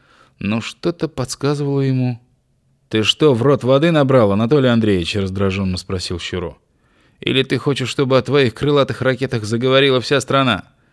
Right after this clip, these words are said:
Мне это не трудно, у меня прямая связь с президентом России».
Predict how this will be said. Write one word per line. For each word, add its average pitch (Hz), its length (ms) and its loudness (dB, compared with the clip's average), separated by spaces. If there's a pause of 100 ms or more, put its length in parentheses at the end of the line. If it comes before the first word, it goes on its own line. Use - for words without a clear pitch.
(340)
Мне 156 240 0
это 160 140 0
не 165 120 2
трудно, 165 380 4
у 110 60 4
меня 117 220 2
прямая 139 420 0
связь 156 340 2
с - 60 -8
президентом 113 680 -2
России». 98 460 -4